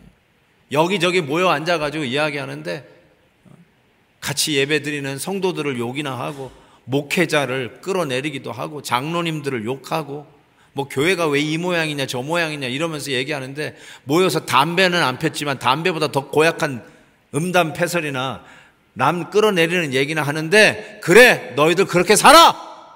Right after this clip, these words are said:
그런 뜻이죠. "그렇게 살아!" 그러면서 연합의 지팡이를 꺾어버리셨어요. 이게 재난의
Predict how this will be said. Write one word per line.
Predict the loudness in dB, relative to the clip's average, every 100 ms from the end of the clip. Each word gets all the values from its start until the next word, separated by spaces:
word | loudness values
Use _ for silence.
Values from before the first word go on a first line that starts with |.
| -18
그런 | -16 -14
뜻이죠. | -14 -16 -18 -2
"그렇게 | 0 2 4
살아!" | 6 6 4 0 -16 -20 -20 _ _
그러면서 | 0 0 -2 0
연합의 | 2 2 2 -2 0 -2
지팡이를 | -4 -6 -6 -6
꺾어버리셨어요. | -6 -8 -8 -12 -14 -18 -20 _ _
이게 | 0 2
재난의 | 4 2 2 0 -2 -6